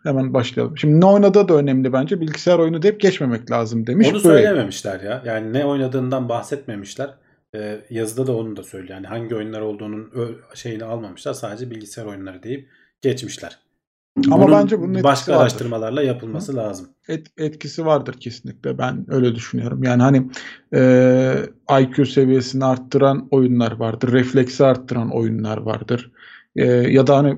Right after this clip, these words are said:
Speaker 1: dediğim gibi belki mesela hani şiddete eğilimi yönlendirecek oyunlar da vardır. Hani ben yoktur demiyorum.
Speaker 2: Ya şeyi
Speaker 1: Ee,
Speaker 2: düşün, mesela strateji oyunları diyoruz ama mesela, e, şu,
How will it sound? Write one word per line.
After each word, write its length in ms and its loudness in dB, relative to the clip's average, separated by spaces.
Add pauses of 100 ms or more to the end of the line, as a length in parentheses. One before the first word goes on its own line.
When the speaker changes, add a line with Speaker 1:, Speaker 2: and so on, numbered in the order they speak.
(160)
Speaker 1:
dediğim 300 0
gibi 180 2
belki 280 2
mesela 280 0
hani 100 -2
şiddete 500 0
eğilimi 520 2
yönlendirecek 800 0
oyunlar 440 2
da 120 0
vardır. 340 -8
Hani 260 -10
ben 120 -2
yoktur 480 0
demiyorum. 480 0 (480)
Speaker 2:
Ya 120 0
şeyi 220 4
Speaker 1:
Ee, 40 6
Speaker 2:
düşün, 240 0
mesela 320 -4
strateji 520 -4
oyunları 360 -2
diyoruz 180 -6
ama 160 -6
mesela, 500 -8 (560)
e, 40 -8 (580)
şu, 360 -6